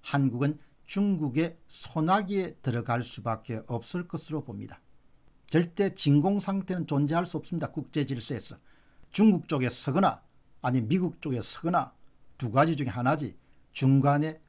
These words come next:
비 무슨 뭐 이런 것은 존재할 수가 없습니다. 한국의 역사에서 지난 칠십 년의 빛나는 자유의 역사와 성장의 역사와 발전의 역사는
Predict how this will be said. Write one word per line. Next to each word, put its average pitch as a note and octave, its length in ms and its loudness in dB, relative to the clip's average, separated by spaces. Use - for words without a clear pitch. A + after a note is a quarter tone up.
비 D#3+ 380 2
무슨 C#3+ 460 0
뭐 F#2+ 240 -10
이런 D3+ 280 4
것은 C3 300 -2
존재할 B2+ 420 2
수가 F3 260 -10
없습니다. D3+ 520 -10
한국의 D3+ 640 4
역사에서 D3+ 480 2
지난 D3 380 0
칠십 F3+ 400 -4
년의 E3+ 340 -2
빛나는 G#3+ 640 6
자유의 G3 520 4
역사와 D3+ 640 0
성장의 F#3 640 4
역사와 C3+ 540 -2
발전의 F#3+ 480 8
역사는 C3+ 440 -2